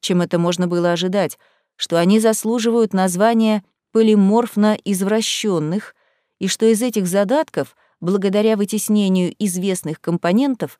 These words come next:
происходит так называемое «нормальное поведение сексуальной функции».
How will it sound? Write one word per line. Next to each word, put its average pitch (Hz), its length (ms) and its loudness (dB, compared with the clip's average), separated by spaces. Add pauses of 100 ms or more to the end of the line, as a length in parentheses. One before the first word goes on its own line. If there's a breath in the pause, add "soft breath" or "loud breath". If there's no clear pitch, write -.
(340)
происходит 262 680 -2
так 269 240 -2
называемое 233 920 0 (420 soft breath)
«нормальное 220 840 2
поведение 180 720 0
сексуальной 190 600 -2
функции». 139 720 -8